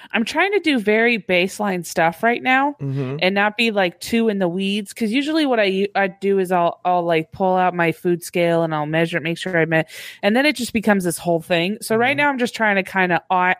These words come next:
Speaker 1: eyeball it
Speaker 2: Yeah.
Speaker 1: and just do what I feel and go based off how hungry I am.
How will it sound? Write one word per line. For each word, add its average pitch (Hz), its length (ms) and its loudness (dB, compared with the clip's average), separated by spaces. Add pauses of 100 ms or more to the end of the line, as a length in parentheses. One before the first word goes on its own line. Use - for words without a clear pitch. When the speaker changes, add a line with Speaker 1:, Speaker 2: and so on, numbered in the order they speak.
Speaker 1:
eyeball 180 600 2
it 147 300 0
Speaker 2:
Yeah. 131 300 -12 (100)
Speaker 1:
and 185 160 2
just 196 240 -4
do 214 140 0
what 196 140 2
I 175 120 2
feel 185 340 -2
and 196 160 -2
go 247 200 0
based 240 280 -2
off 196 140 0
how 185 300 0
hungry 190 500 0
I 147 120 -2
am. 57 340 -8